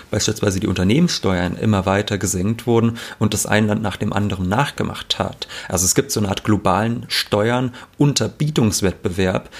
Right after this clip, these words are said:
wo die Staaten eben versuchen, gegenüber anderen Staaten Wettbewerbs-, Wettbewerbsvorteile dadurch zu erringen, dass sie dem Kapital möglichst geringe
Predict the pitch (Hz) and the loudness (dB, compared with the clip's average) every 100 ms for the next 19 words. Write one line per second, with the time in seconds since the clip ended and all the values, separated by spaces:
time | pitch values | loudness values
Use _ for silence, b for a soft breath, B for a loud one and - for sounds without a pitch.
0 | B 113 101 - - 98 113 147 117 110 | B 2 2 0 0 0 0 0 2 2
1 | 110 - 98 123 127 120 113 110 113 110 | 0 -2 0 0 2 0 0 0 0 2
2 | 98 - 151 156 107 98 - 95 95 98 | 2 2 2 2 0 0 0 0 0 0
3 | 120 - 117 104 - - - - 139 143 | 0 -2 -2 -2 -2 -6 -8 -4 -2 0
4 | 110 98 - - 104 - 104 101 104 - | 0 0 -2 -4 -4 -2 0 2 0 0
5 | - 139 - - 95 101 113 117 B B | -2 -4 0 2 2 2 2 0 B B
6 | - 117 113 123 113 117 - - 117 117 | -2 0 2 2 0 -2 -4 -6 -2 0
7 | 113 117 151 156 127 - 113 107 113 | 4 4 2 0 -4 -2 -4 0 0